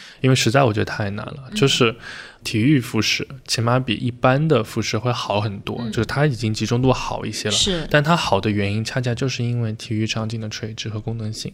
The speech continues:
Speaker 2: 嗯。
Speaker 1: 所以什么样的体量可以撕标签？就是比如说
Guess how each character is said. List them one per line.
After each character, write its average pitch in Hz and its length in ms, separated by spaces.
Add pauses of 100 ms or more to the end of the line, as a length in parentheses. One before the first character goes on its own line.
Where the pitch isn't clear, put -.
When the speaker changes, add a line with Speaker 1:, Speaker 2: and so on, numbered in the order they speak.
(120)
Speaker 2:
嗯。 208 120 (320)
Speaker 1:
所 - 180
以 160 180
什 113 220
么 104 100
样 185 160
的 214 120
体 - 160
量 147 260
可 - 140
以 196 40
撕 - 140
标 113 180
签？ - 160 (360)
就 190 100
是 196 100
比 131 120
如 120 80
说 160 200